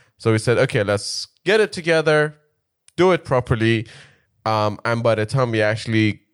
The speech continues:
got to a position where we had everything set up, we had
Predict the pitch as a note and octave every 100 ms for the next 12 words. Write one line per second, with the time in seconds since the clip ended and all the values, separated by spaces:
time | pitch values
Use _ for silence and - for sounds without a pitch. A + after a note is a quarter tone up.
0 | _ _ _ _ _ _ _ B2+ B2 A2+
1 | - A#2+ G#2+ B2 G#2+ G#2+ A2+ - A#2 G#2+
2 | G2+ G2 F2 F#2 G#2 G2 G2 G2+ G2+ G2
3 | - B2 A#2+ F#3 D3 C3+ - - _ _
4 | _ _ _ _ _ _ _ _ _ -
5 | G2+ G2+ G2+ - G#2+ G2 F#2+ F#2 F2